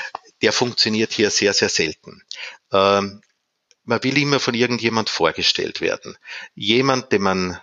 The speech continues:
de-, den der Japaner schon kennt, eine Firma, mit der er schon länger zusammenarbeit-, arbeitet, eine Organisation, die,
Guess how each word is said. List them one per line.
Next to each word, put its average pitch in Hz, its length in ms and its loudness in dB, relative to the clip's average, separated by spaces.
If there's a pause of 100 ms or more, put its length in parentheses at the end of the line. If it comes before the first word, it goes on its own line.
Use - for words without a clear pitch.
(120)
de-, 92 260 -4
den 98 200 -2
der 92 100 -2
Japaner 90 420 0
schon 92 240 -2
kennt, 135 380 0
eine 104 120 0
Firma, 117 340 0
mit 101 140 -6
der 101 100 2
er 95 40 0
schon 101 180 -4
länger 95 260 0
zusammenarbeit-, 107 1080 0 (460)
arbeitet, 101 640 0 (260)
eine - 260 0
Organisation, 110 1300 0
die, 101 600 -2